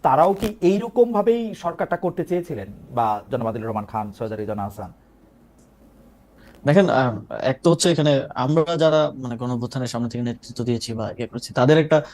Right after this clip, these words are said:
Speaker 2: বিপ্লবী বা বৈপ্লবিক চিন্তার জায়গা আছে। কিন্তু যারা, আহ, এখানে বিভিন্ন প্রফেশন বা, আহ, এক্সপার্টিজের জায়গা থেকে এসেছেন, অবশ্যই, আহ, অন্যান্য স্টেকহোল্ডারদের, আহ, মতামতের ভিত্তিতে, তো ওনারা তো আমাদের মতো সেম ভাবে চিন্তা করেন না। এবং, আহ,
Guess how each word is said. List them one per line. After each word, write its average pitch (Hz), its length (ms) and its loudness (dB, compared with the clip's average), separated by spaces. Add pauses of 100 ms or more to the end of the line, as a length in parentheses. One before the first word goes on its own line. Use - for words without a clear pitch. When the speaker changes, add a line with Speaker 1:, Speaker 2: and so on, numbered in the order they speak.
(260)
Speaker 2:
বিপ্লবী 143 480 6
বা 135 120 6
বৈপ্লবিক 131 420 2
চিন্তার 127 320 -4
জায়গা 117 480 -4
আছে। 117 320 -8
কিন্তু 143 360 2 (300)
যারা, 123 300 2
আহ, 143 220 0
এখানে 127 300 -2
বিভিন্ন 143 280 -2
প্রফেশন 139 600 -2
বা, 120 140 -2
আহ, 117 680 -6
এক্সপার্টিজের 165 480 4
জায়গা 139 200 4
থেকে 123 320 -2 (120)
এসেছেন, 127 380 -4 (320)
অবশ্যই, 127 460 2
আহ, 120 240 -6
অন্যান্য 120 220 -2
স্টেকহোল্ডারদের, 131 540 2
আহ, - 640 -8
মতামতের 143 480 2
ভিত্তিতে, 143 360 -2 (560)
তো - 400 -4 (100)
ওনারা 185 340 6
তো 185 360 -2
আমাদের 151 340 0
মতো 156 160 -4
সেম 143 260 -4
ভাবে 135 240 -4
চিন্তা 139 280 -4
করেন 120 200 -4
না। 104 300 -12
এবং, 127 440 0
আহ, 123 280 -4